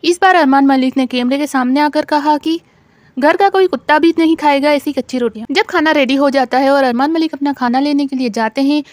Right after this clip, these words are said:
तो वहां पर रोटियों को देखकर वो भड़क जाते हैं और नेजी से कहते हैं कि "ये कैसी कच्ची रोटियां बनाई है तूने?"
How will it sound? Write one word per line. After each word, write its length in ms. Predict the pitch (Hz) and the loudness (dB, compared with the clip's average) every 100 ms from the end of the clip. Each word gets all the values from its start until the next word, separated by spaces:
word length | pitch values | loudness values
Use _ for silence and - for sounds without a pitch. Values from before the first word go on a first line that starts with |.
| _ | _
तो 80 | 381 | -2
वहां 280 | 370 320 349 349 | 0 0 0 0
पर 100 | 359 | 0
रोटियों 260 | 285 269 | 0 0
को 80 | 269 | 0
देखकर 280 | 247 240 247 | 0 -2 -2
वो 100 | 240 | -2
भड़क 260 | 214 226 233 | -2 -2 -2
जाते 300 | 254 262 262 | -2 -2 -2
हैं 140 | 277 | -2
और 120 | 285 | 0
नेजी 280 | 285 269 294 | 0 0 -2
से 120 | 320 | -4
कहते 260 | 320 277 277 | -4 -4 -4
हैं 80 | 277 | -4
कि 100 | 302 | -4
"ये 80 | |
कैसी 260 | 285 269 311 | -4 -6 -4
कच्ची 260 | 269 254 254 | -4 -4 -4
रोटियां 280 | 247 247 | -2 -2
बनाई 220 | 240 233 247 | -4 -4 -4
है 80 | |
तूने?" 280 | 247 247 269 | -6 -4 -4